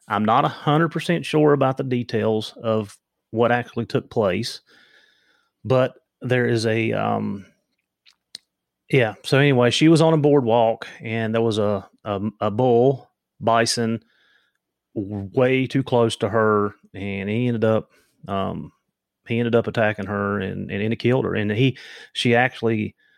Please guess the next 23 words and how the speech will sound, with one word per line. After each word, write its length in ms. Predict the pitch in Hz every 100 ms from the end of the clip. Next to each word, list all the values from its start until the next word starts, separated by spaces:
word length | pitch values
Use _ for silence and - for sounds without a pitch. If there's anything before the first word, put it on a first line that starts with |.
| _ _ _
uh, 200 | - 104 104 -
the 120 | 104
park 260 | 123 117
ranger 200 | 117 107
said 240 | 95 113 95
he 180 | 113 107
actually, 580 | 107 - 98 95 110 _ _
like, 220 | 107 95
gored 280 | 101 107 104
her 200 | 101 95
with 180 | 95 -
the 60 | 92
ho-, 220 | 101 -
the 80 | 101
horns. 380 | 120 117 104 95
What 180 | 98 - -
it, 160 | 110 - _ -
it 140 | 107 _ _ _ -
went 180 | 110 - _
pretty 200 | 107 104
much 220 | 95 98
through 180 | - 95
her. 280 | 85 85